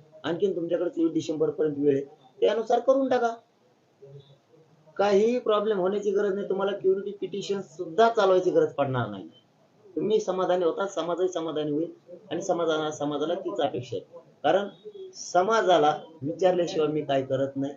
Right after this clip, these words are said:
आणि करणार सुद्धा. उद्याची बैठक होणार आहे, उद्याच्या बैठकीत चर्चा होणार आहे. सरकारचाही शब्दाचा सन्मान प्रत्येक वेळेस केलेला आहे,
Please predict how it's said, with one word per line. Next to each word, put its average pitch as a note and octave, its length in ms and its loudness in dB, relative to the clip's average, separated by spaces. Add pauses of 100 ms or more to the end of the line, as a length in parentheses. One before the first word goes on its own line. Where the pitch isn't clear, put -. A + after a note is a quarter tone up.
(160)
आणि D3+ 120 -4
करणार B2+ 380 0
सुद्धा. G2+ 240 -10 (600)
उद्याची E3+ 340 0
बैठक E3 300 2 (120)
होणार E3+ 240 0
आहे, E3 100 4 (1400)
उद्याच्या D#3+ 360 4
बैठकीत D#3+ 320 0
चर्चा D#3 320 -2
होणार D3+ 280 0
आहे. - 280 -2 (920)
सरकारचाही F3 840 4
शब्दाचा D#3+ 440 0
सन्मान D#3 360 -4
प्रत्येक D3 340 -8
वेळेस D3+ 220 -4
केलेला D3 360 4
आहे, B2+ 100 -2